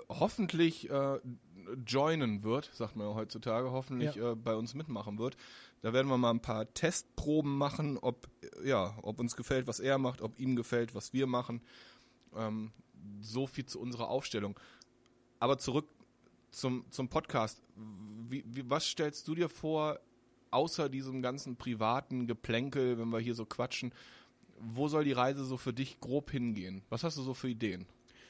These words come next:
Speaker 2: Ähm, ich könnte mir vorstellen, dass wir grundlegend mal so ein paar technische Dinge vielleicht besprechen, dass man mal auf irgendwas zu sprechen kommt, was bei einem speziellen Instrument vielleicht inter-, interessant ist, dass man da mal schaut, okay, ähm, Gitarre spielen ja,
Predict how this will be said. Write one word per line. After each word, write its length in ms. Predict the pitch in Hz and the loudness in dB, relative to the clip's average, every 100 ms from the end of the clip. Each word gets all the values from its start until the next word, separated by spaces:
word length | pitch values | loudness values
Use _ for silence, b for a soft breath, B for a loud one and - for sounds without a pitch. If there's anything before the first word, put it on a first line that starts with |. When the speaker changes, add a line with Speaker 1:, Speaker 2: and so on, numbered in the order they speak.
| B B - | B B -6
Speaker 2:
Ähm, 380 | 143 139 139 143 | -2 0 0 -2
ich 140 | - | 2
könnte 160 | 185 170 | 4 4
mir 100 | 156 | 4
vorstellen, 460 | 156 156 - 156 | 4 4 4 4
dass 140 | 151 151 | 4 2
wir 100 | 135 | 2
grundlegend 680 | 151 165 151 151 147 151 | 2 2 4 4 4 2
mal 360 | 143 139 143 139 | 2 2 4 2
so 220 | 135 139 | 4 4
ein 120 | 139 131 | 2 2
paar 560 | 131 131 131 127 127 135 139 - | 2 4 2 2 -2 -4 -12 -2
technische 480 | 170 160 156 - | -2 0 -2 -2
Dinge 280 | 120 156 214 | 0 4 4
vielleicht 400 | - 190 196 - | 4 4 4 2
besprechen, 720 | 202 - 180 190 196 185 185 B B B B | -2 0 0 2 2 2 2 B B B B
dass 120 | 147 151 | -2 2
man 140 | 151 | 4
mal 220 | 156 151 | 4 4
auf 100 | 143 | 4
irgendwas 360 | 185 180 170 - | 6 6 4 2
zu 100 | 156 | -2
sprechen 420 | - 165 - 160 | 0 0 2 0
kommt, 260 | 170 170 160 | 2 2 2
was 180 | 151 | -2
bei 180 | - 147 | 0 0
einem 160 | 147 151 | 0 -2
speziellen 500 | - 147 156 160 151 | -2 -2 0 0 0
Instrument 540 | 151 - 135 147 180 | -4 -4 -2 0 0
vielleicht 320 | 175 170 160 | 0 0 2
inter-, 360 | 170 165 165 160 | 0 -2 -4 -2
interessant 600 | 165 160 160 165 165 160 | 0 0 0 2 2 0
ist, 200 | 156 - | -2 0
dass 160 | 143 147 | -2 0
man 300 | 139 139 135 | 0 0 0
da 160 | 135 | 0
mal 140 | 135 131 | 0 -2
schaut, 360 | - 143 139 B B B B B - | 0 2 0 B B B B B -12
okay, 400 | 123 - 156 165 | -8 2 4 4
ähm, 420 | 147 147 139 139 | 2 0 0 -2
Gitarre 380 | 131 - 156 151 | -2 0 0 2
spielen 360 | - 165 147 135 | -2 2 2 4
ja, 200 | 135 | 2